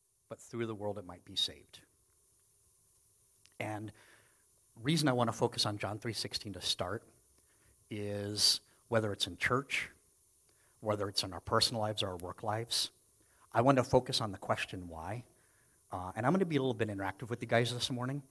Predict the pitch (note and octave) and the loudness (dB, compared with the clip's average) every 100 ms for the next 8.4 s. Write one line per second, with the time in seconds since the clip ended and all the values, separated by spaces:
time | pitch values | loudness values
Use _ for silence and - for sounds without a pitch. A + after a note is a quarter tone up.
0 | - - - B2 B2 C3 E3 - E3+ C#3+ | -20 -20 -12 -6 -2 6 6 6 0 0
1 | C3 A2 F#2 F2 E2 - - - - - | 4 4 2 -2 -6 -6 -8 -10 -20 -20
2 | - - - - - - - - - - | -20 -20 -20 -20 -20 -20 -20 -20 -20 -20
3 | - - - - G#2+ F#2+ D#2+ - - - | -20 -20 -20 -6 -4 -2 -6 -8 -20 -20
4 | - - - - - - - F#2 E2 D#2 | -20 -20 -20 -20 -20 -20 -12 -10 -8 -10
5 | D#2+ E2+ A2+ D#3 C#3 C#3 C3+ A#2+ A#2+ A2+ | -12 -4 -2 0 0 0 0 2 6 6
6 | G2 F#2 F#2+ - B2+ A#2+ A2 A2+ G#2+ - | 4 -4 -6 -4 -6 -4 -6 -6 0 2
7 | - A#2+ D3 - - - - - - - | 6 6 6 4 -2 -12 -14 -18 -16 -4
8 | C3 - G#2+ | -4 -2 -4